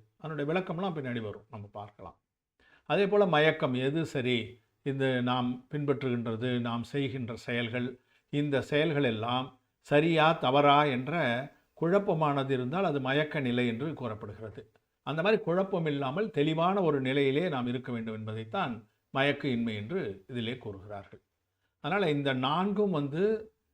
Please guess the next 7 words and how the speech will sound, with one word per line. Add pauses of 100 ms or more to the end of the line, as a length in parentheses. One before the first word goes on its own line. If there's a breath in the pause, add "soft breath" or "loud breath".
இல்லாமல்
இருக்க
வேண்டும். (920)
ஐயம், (400)
அவா,
உவர்ப்பு, (100)
மயக்கு,